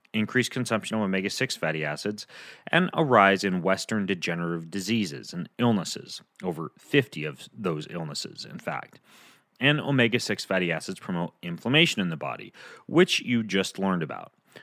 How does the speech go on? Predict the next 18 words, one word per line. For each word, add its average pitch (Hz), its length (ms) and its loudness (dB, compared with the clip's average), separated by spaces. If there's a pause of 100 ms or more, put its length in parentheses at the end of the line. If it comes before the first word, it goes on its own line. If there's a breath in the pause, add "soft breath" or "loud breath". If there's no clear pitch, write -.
(100)
Omega-three 101 640 2
fatty 98 320 4
acids, 85 300 -4
on 90 120 -2
the 85 100 0
other 82 140 -2
hand, 90 200 -4
are 90 220 -4
anti-inflammatory 85 1120 -4 (180)
and 127 140 -2
support 123 400 0
healthy 117 320 0
heart, 95 340 0
brain, 90 480 0
nerve, 82 260 0
and 104 160 -2
eye 123 180 6
function. - 440 -6